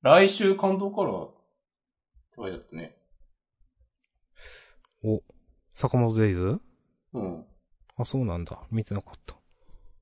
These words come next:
Speaker 2: まあ人気っすね。
Speaker 1: うん。あ、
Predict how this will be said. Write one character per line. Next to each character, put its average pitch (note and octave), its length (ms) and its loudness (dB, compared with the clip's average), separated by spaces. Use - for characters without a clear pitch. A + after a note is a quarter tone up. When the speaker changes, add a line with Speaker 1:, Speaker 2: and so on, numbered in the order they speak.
Speaker 2:
ま A2+ 180 -4
あ E2+ 40 -10
人 A2+ 180 -4
気 - 120 -10
っ C#3+ 40 -6
す - 140 -8
ね。 A#2+ 220 -2
Speaker 1:
う G2 40 -18
ん。 E2+ 400 -18
あ、 F2+ 60 -14